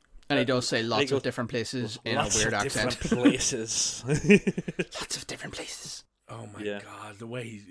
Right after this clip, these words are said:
Speaker 3: he gives his one-liners.
Speaker 2: I
Speaker 3: And
Speaker 2: actually
Speaker 3: and,
Speaker 2: really
Speaker 3: and
Speaker 2: like
Speaker 3: him,
Speaker 2: that
Speaker 3: and
Speaker 2: interrogation
Speaker 3: him, him,
Speaker 2: scene.
Speaker 3: him, him and the, oh my God, I know you would. Him and the cop are having a little banter together. Oh my God, I wanna just, I just.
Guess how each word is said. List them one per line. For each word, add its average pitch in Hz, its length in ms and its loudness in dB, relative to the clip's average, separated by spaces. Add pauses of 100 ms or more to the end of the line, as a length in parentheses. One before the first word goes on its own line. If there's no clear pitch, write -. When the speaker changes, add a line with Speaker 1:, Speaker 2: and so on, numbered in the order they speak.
Speaker 3:
he 113 80 -12
gives 120 220 -10
his 110 100 -8
one-liners. 113 500 -4
Speaker 2:
I 135 60 -8
Speaker 3:
And 123 80 0
Speaker 2:
actually 254 360 10
Speaker 3:
and, 139 100 2
Speaker 2:
really 156 180 4
Speaker 3:
and 165 80 2
Speaker 2:
like 196 100 8
Speaker 3:
him, 185 60 4
Speaker 2:
that 208 140 4
Speaker 3:
and 202 100 -4
Speaker 2:
interrogation 180 420 2
Speaker 3:
him, 180 140 4
him, 160 220 4
Speaker 2:
scene. - 20 0
Speaker 3:
him, 175 240 10 (360)
him 180 180 0
and 160 80 -2 (100)
the, - 100 -20
oh 143 180 0
my 127 220 -6
God, 135 360 0
I 127 60 0
know 131 160 -2
you 135 160 -2
would. 120 220 -6 (380)
Him 190 160 4
and 185 100 4
the 170 60 4
cop 151 400 4 (400)
are 143 100 0
having 139 300 4
a - 20 2
little 135 140 4
banter 135 420 -2
together. 139 240 4
Oh 113 120 0
my 107 180 -4
God, 110 400 -6
I 123 160 -2
wanna 110 380 -2
just, 98 340 -12
I 113 140 -4
just. 110 240 -10